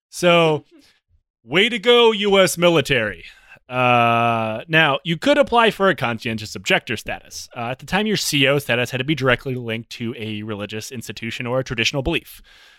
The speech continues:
Speaker 1: Um, that is pretty restricting, 'cause you had to, like, bring character witnesses to prove, like, "No, I'm really religious." And, like, priests generally won't lie for you, which is a huge downer,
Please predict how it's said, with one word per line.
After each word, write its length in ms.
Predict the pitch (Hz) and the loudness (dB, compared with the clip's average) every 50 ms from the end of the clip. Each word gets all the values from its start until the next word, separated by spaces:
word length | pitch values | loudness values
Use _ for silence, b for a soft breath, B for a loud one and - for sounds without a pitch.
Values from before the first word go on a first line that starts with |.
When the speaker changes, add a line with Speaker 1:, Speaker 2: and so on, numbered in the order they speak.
| b b _ - | b b _ -6
Speaker 1:
Um, 520 | 120 117 113 110 107 107 104 101 101 123 _ _ _ _ _ _ _ _ _ _ _ _ - | -2 0 2 2 2 0 0 -4 -10 -18 _ _ _ _ _ _ _ _ _ _ _ _ -12
that 120 | - 170 | -10 -10
is 140 | 247 247 180 | -10 -10 -14
pretty 300 | - - - 196 220 202 190 | -12 -8 -6 -4 -4 -4 -4
restricting, 500 | 156 - - - 165 - - 98 90 95 | -4 -4 -4 -4 -4 -6 -6 -20 -20 -18
'cause 180 | - 123 120 156 | -16 -12 -8 -6
you 200 | 208 220 202 185 _ _ _ _ _ _ _ _ _ - | -6 -6 -6 -8 _ _ _ _ _ _ _ _ _ -10
had 140 | - 247 247 | -8 -4 -2
to, 120 | 214 180 151 | -2 -2 -2
like, 200 | 160 151 131 113 | -4 -6 -6 -4
bring 280 | - 165 160 139 123 - _ - | -2 -2 -2 -2 -4 -10 _ -8
character 440 | - 131 120 123 - - - 139 | -6 -4 -4 -4 -6 -6 -6 -4
witnesses 420 | 131 135 170 - 139 - - 147 120 | -2 -2 -4 -4 -6 -8 -8 -6 -6
to 60 | 135 | -6
prove, 220 | 127 - 143 147 135 | -4 -2 -4 -2 -4
like, 160 | 123 104 - | -6 -8 -4
"No, 200 | 139 151 143 127 | 0 2 4 4
I'm 280 | 123 143 143 131 117 110 | 4 4 2 -4 -6 0
really 320 | 131 151 165 160 160 160 | 2 4 6 6 6 4
religious." 680 | 160 175 190 214 226 165 143 135 135 127 - - - - b b b b b b _ - | 4 6 6 6 6 4 4 0 -2 -2 -4 -8 -12 -12 b b b b b b _ -10
And, 160 | 147 170 160 | -8 -4 -2
like, 260 | 165 160 151 - _ _ _ _ _ _ - | 0 -2 -2 -4 _ _ _ _ _ _ -14
priests 300 | - - 170 185 170 - | -8 -4 -2 0 0 0
generally 360 | - - 156 147 151 160 160 151 | 2 0 0 2 2 0 0 2
won't 220 | 147 143 156 - | 0 0 -2 -2
lie 240 | 110 117 123 127 151 | 0 2 2 2 2
for 160 | 143 - 196 | 2 2 2
you, 300 | 190 196 202 208 208 214 226 | 2 4 4 4 4 2 2
which 220 | 202 180 170 - | 0 -2 -2 -2
is 100 | 135 120 | -4 -8
a 40 | 143 | -8
huge 340 | - - 175 170 151 123 - | -6 -4 -4 -4 -4 -4 -4
downer, 460 | 147 139 131 127 117 101 98 101 - | -2 -2 -2 -2 -4 -6 -10 -12 -16